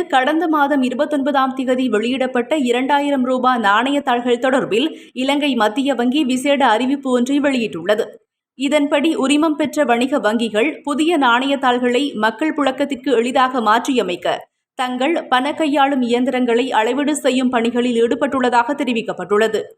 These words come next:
இந்த செயல்முறையின் முன்னேற்றத்திற்கு ஏற்ப புதிய நாணயத்தாள்கள் உரிமம் பெற்ற வணிக வங்கிகள் மூலம் படிப்படியாக புழக்கத்திற்கு வெளியிடப்படும் என்றும் இலங்கை மத்திய வங்கி தெரிவித்துள்ளது. அளவு திருத்த செயல்முறை முடிந்ததும்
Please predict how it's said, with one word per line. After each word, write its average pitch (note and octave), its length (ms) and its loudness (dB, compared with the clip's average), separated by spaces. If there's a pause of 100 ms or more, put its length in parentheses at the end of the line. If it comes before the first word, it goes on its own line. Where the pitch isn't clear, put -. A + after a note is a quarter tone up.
(320)
இந்த B3+ 280 0
செயல்முறையின் B3 680 2
முன்னேற்றத்திற்கு B3+ 720 -2
ஏற்ப G3 340 0
புதிய C4 380 -2
நாணயத்தாள்கள் A#3 840 2
உரிமம் C#4+ 440 2
பெற்ற C#4 300 -2
வணிக B3 340 0
வங்கிகள் B3 420 0
மூலம் G#3 340 0 (440)
படிப்படியாக D4+ 720 0
புழக்கத்திற்கு C#4+ 680 -2
வெளியிடப்படும் B3+ 580 0
என்றும் A#3 380 0
இலங்கை B3 360 0
மத்திய C4 380 0
வங்கி C4 300 -2
தெரிவித்துள்ளது. G#3+ 640 -2 (600)
அளவு A#3+ 320 -2
திருத்த B3+ 340 0
செயல்முறை B3+ 580 2
முடிந்ததும் A#3 520 0